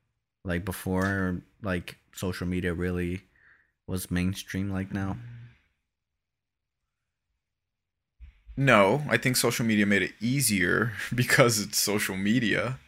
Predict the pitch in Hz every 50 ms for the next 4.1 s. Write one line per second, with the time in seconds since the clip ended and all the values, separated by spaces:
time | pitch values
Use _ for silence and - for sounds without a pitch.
0 | - - - - 104 92 104 92 90 90 92 - 104 101 98 98 95 92 92 95
1 | 92 90 90 87 101 104 104 107 - _ _ _ _ _ _ - 113 120 123 123
2 | 123 117 110 - 131 127 135 131 120 131 127 - - 120 113 110 110 104 110 110
3 | 110 107 107 107 98 - 123 110 101 98 98 - 92 87 87 85 82 78 71 71
4 | 80